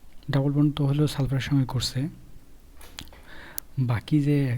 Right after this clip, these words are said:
একটা সিঙ্গেল বন্ড থাকে সেটা হাইড্রোজেনের সঙ্গে করছে, বন্ড করছে। এরপর হচ্ছে নাইট্রিক অ্যাসিড, এইচ এন ও থ্রি। নাইট্রোজেনের কয়টা? পাঁচটা হাত, পাঁচটা হাত তিনটা হাইড্রোজেনের সঙ্গে যুক্ত হয়েছে,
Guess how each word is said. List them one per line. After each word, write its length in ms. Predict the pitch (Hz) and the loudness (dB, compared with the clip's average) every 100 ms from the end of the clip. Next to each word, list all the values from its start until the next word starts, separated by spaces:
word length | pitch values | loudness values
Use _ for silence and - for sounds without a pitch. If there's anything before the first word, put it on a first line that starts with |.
| 123 | -4
একটা 160 | - 135 - | -6 -4 -2
সিঙ্গেল 200 | 127 123 | -2 -2
বন্ড 100 | 120 | -2
থাকে 120 | 151 | -2
সেটা 120 | 127 117 | -2 -2
হাইড্রোজেনের 440 | 113 113 113 117 - | -2 -2 -2 -2 -2
সঙ্গে 180 | 117 151 - | -4 -6 -8
করছে, 260 | 113 - 98 - - - - - - - - - - - - - - - - | -10 -10 -12 -14 -18 -18 -18 -16 -14 -16 -18 -20 -20 -20 -20 -18 -18 -12 -2
বন্ড 160 | 123 113 | 0 0
করছে। 240 | 104 - - - - - - - - - - - - 143 | -4 -8 -12 -14 -16 -16 -20 -20 -20 -20 -18 -18 -6 -2
এরপর 160 | 139 147 | 2 0
হচ্ছে 160 | 135 147 135 | 2 2 2
নাইট্রিক 280 | 123 127 120 | 0 -2 -4
অ্যাসিড, 260 | 123 135 131 - - | -4 -8 -10 -14 -6
এইচ 160 | 127 123 127 | -4 -4 -2
এন 80 | 120 | -2
ও 20 | 123 | -2
থ্রি। 140 | 123 139 165 - - 135 | -4 -4 -6 -14 -4 0
নাইট্রোজেনের 400 | 123 127 131 127 | 0 0 0 -2
কয়টা? 220 | 123 120 98 - - | -4 -4 -6 -6 -2
পাঁচটা 260 | 139 - 123 | 0 2 0
হাত, 140 | 123 - - - - - - - | 0 -2 -12 -14 -18 -18 -18 -6
পাঁচটা 280 | 139 113 - 117 | -4 -2 -2 -2
হাত 140 | 135 - | -2 0
তিনটা 220 | 139 127 120 | 2 2 2
হাইড্রোজেনের 340 | 117 117 117 110 | 2 2 0 0
সঙ্গে 200 | 117 143 170 | 0 0 0
যুক্ত 180 | 120 - 110 | -2 -2 -4
হয়েছে, 240 | 98 110 | -4 -8